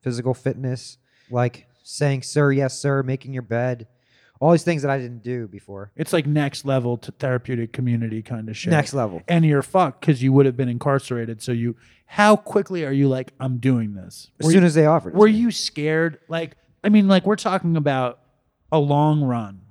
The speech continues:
Speaker 2: you know, from when you're thirteen or fourteen and you're smoking that first weird
Speaker 1: Mm-hmm.
Speaker 2: pipe to being admitted into this shock program. Did you, how did you feel about drugs and your addiction and you being this ridiculous addict at that point?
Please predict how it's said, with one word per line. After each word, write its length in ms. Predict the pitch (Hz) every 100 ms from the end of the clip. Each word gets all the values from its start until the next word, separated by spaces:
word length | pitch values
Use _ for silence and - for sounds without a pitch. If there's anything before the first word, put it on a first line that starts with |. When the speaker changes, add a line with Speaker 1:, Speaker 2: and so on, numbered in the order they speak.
| -
Speaker 2:
you 140 | 160
know, 200 | 139 123
from 220 | 120 143 131
when 180 | 127 127
you're 140 | 120
thirteen 500 | 117 135 127 - 127
or 80 | 120
fourteen 500 | - 123 123 - 120
and 160 | 117 117
you're 100 | 117
smoking 480 | - 135 120 120 117
that 180 | 104
first 340 | - 120 110 -
weird 240 | 120 107
Speaker 1:
Mm-hmm. 80 | 151
Speaker 2:
pipe 260 | 160 127 _ - _ _ -
to 320 | 151 120 120 _ _
being 420 | 170 156 135 123 117
admitted 480 | 147 127 135 135 123
into 200 | 120 123
this 160 | 113 113
shock 500 | - 147 131 131 -
program. 500 | 127 113 107 104 95 _ _ -
Did 200 | 175 165
you, 80 | 147
how 480 | 170 214 240 208 - _
did 180 | 180 151
you 100 | 147
feel 680 | - - 196 196 131 101 - _ _
about 500 | 139 143 147 - -
drugs 560 | 120 151 143 127 123 -
and 100 | 135
your 160 | 139 135
addiction 480 | 120 147 - 143 131
and 160 | 139
you 160 | 165 190
being 380 | 156 196 214 156
this 180 | 147 143
ridiculous 540 | 131 156 - 147 139
addict 420 | 143 180 123 107
at 140 | 104 -
that 180 | 95
point? 240 | - 82